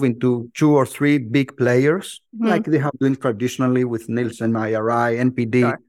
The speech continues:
Speaker 1: another
Speaker 2: Yep.
Speaker 1: company,
Speaker 2: Mm-hmm.
Speaker 1: that they need unified platforms to have access to various retailers. Hopefully, uh, our company would be one of them in the future.
Speaker 2: Yes. And what do you see for the future of retail?
Speaker 1: As I said, and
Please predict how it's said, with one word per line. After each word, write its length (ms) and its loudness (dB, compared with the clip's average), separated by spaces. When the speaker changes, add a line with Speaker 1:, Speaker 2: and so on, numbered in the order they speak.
Speaker 1:
another 260 -4
Speaker 2:
Yep. 180 0
Speaker 1:
company, 280 -4
Speaker 2:
Mm-hmm. 240 2
Speaker 1:
that 180 2
they 80 -12
need 260 -4
unified 640 2
platforms 680 -2
to 220 0
have 260 0
access 400 -6
to 80 -8
various 300 2
retailers. 480 -2
Hopefully, 440 0
uh, 100 -4
our 80 2
company 400 -2
would 180 -2
be 280 0
one 260 0
of 80 -8
them 160 -4
in 80 -4
the 80 -10
future. 340 -14
Speaker 2:
Yes. 420 -2
And 160 4
what 100 2
do 120 -2
you 120 -14
see 80 0
for 120 -2
the 100 0
future 420 -4
of 100 -4
retail? 560 -2
Speaker 1:
As 240 2
I 80 2
said, 480 0
and 160 0